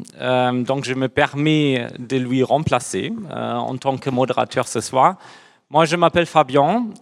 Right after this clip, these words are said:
Euh, peut-être vous avez entendu que j'ai aussi un petit accent.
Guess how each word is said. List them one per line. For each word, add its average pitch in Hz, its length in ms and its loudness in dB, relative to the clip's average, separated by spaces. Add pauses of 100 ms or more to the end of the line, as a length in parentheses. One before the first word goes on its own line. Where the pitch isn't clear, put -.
Euh, 139 320 2
peut-être 160 360 -2
vous 151 200 -4
avez 147 240 2
entendu 147 480 0
que 165 120 0
j'ai 139 140 0
aussi 143 260 -2
un 156 120 0
petit 160 320 -2
accent. 139 580 -2